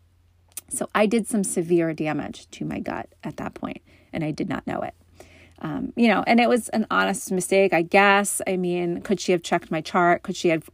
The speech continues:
asked my doctor and called me back? Yes. So that was about, that was right before I got married. So I was just about, like, twenty-eight or twenty-nine. Fast forward to thirty, I moved up to the Boston area, and all of a sudden, I was just getting very sick.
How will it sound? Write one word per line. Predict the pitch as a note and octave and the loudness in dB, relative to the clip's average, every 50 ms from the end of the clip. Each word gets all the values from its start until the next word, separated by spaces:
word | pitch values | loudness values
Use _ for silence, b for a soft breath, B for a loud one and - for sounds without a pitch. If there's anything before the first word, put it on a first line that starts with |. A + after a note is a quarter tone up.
| - | -4
asked | - D#3 D#3 - - - | -2 -2 -2 -2 -4 -6
my | D#3 D#3 | -6 -4
doctor | D#3 E3 C#3+ C#3 D3+ - - D#3 | -2 -2 0 -2 -2 -2 -4 -6
and | - - D3 D3+ | -4 -4 -6 -8
called | - - - - - | -6 -6 -6 -4 -4
me | F3+ - | -4 -4
back? | - C#3+ B2+ - - _ - - _ | -4 -6 -6 -6 -10 _ -18 -20 _
Yes. | - - - - - - - - _ _ _ _ B B B B B B B B B B B - | -10 -10 -10 -10 -14 -16 -20 -20 _ _ _ _ B B B B B B B B B B B 0
So | - B3+ A#3+ A#3+ B3 A#3 - | 4 6 6 6 6 4 2
that | A3 A#3 A#3 A3+ | 4 4 4 4
was | - D4 D#4 F4+ | 4 2 0 2
about, | E4+ D#4+ C4+ B3+ B3+ B3+ B3+ B3+ B3 - - G3 | 2 4 4 6 6 6 6 4 2 0 2 4
that | B3 B3 | 4 4
was | C4+ C#4 - | 4 4 2
right | D4+ C#4+ | 2 2
before | D#4 C#4 - C#4+ C4 | 2 -2 0 0 0
I | C4 | 2
got | C#4+ C#4 B3+ | 0 -2 -2
married. | - G#3 F#3+ F#3 F#3 G3 G3+ F#3 | -2 0 2 4 4 4 2 2
So | - G#3 | 0 0
I | F#3 F3+ | 0 2
was | E3+ F#3 F3+ F3+ | 2 0 -2 -2
just | - - C4+ C4+ C4 B3+ C4 C4+ C4+ C4+ C4 C4 C4 C4 - - | -6 -12 -6 -4 -2 0 2 2 2 2 2 0 0 -2 -2 -4
about, | C#4 C4 - A#3 G#3+ G#3 G3+ - | -4 -2 0 0 2 2 2 2
like, | G3 F#3 - | 0 -2 -4
twenty-eight | - - G3+ F#3+ G3 G3+ G3 - - F#3+ F3+ F3+ F3+ F#3 F3 | -6 -2 0 0 2 0 0 -2 -2 0 2 4 4 4 4
or | F3+ F3+ | 2 0
twenty-nine. | - - E3+ E3+ F3+ F#3+ F3 D3 C#3+ D3 D3+ D#3 E3+ - _ B B B B B B B | -2 -2 -2 -2 0 -2 -2 -2 -2 -2 -4 -4 -6 -8 _ B B B B B B B
Fast | - - F#3+ G3 G#3 - | 0 2 4 4 2 0
forward | - A#3 A3 A3+ A#3+ A#3+ | 0 0 2 2 2 0
to | - C#4+ D4 | 0 -2 -4
thirty, | - - B3 G#3+ G#3 G3 G3 G3 G#3 A3 A3+ - | -2 2 2 4 6 6 6 4 4 2 0 -2
I | - G3+ F#3 | 0 0 2
moved | F#3 F3 F#3 F3+ - | 4 4 4 4 4
up | A#3 A#3+ - | 0 -2 -2
to | - A3+ | -4 -2
the | A3+ | 0
Boston | G3+ G3 F3 F#3+ G3 - - A3+ G#3+ | 0 2 0 0 0 0 -2 -2 -2
area, | - F#3 F3 F3 E3+ E3 E3 E3 E3 F3 F#3+ _ B B B B B B B | -2 -4 -4 -4 -2 -2 -2 -2 -2 -4 -6 _ B B B B B B B
and | - F#3+ F#3 F#3 F3+ | -2 0 0 0 2
all | - G3+ F3+ F#3+ | 2 4 4 6
of | G#3+ A3 | 6 6
a | A#3+ B3 | 4 2
sudden, | - C4 B3 C4 C#4 G#3 F3+ F3 F3 | 4 4 4 4 4 4 4 2 0
I | - F#3 F3 | 0 0 0
was | F3 F3 F3 | 0 0 0
just | F3+ F3 - | -2 -4 -2
getting | - E3 D3+ D#3 D#3+ D#3 | -2 -2 -2 0 -2 -2
very | D3 D3+ D3 D3 D#3+ | -2 0 0 0 -2
sick. | - - - - - - _ - - | -2 -4 -4 -4 -6 -6 _ -20 -20